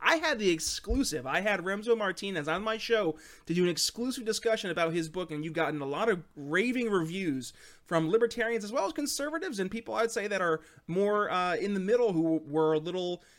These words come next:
um, shall we say, libertarian curious. So give us an update. How have things been going with, with, uh, the, the stay away from libertarians? And as we get towards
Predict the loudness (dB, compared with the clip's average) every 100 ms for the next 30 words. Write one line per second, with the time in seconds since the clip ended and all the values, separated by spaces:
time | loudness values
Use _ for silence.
0 | _ -4 -2 -2 -2 0 0 0 -2 -4
1 | -6 -2 -2 0 -4 -4 0 2 2 0
2 | -6 -4 2 6 6 4 -2 -20 -8 -2
3 | 2 6 6 6 2 6 6 6 4 8
4 | 10 10 6 2 2 6 6 6 6 6
5 | 8 8 8 6 4 6 8 8 6 6
6 | 8 8 6 4 6 8 8 6 4 6
7 | 6 6 6 4 2 4 6 6 8 6
8 | 6 10 10 10 8 12 12 12 8